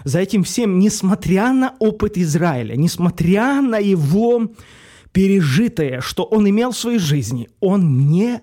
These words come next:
увидел Божьего видения. Он не увидел, не смог увидеть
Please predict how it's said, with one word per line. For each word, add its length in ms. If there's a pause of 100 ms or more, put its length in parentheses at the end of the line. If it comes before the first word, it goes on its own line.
(140)
увидел 1040 (540)
Божьего 1000
видения. 800
Он 300
не 160
увидел, 800
не 220
смог 840
увидеть 1000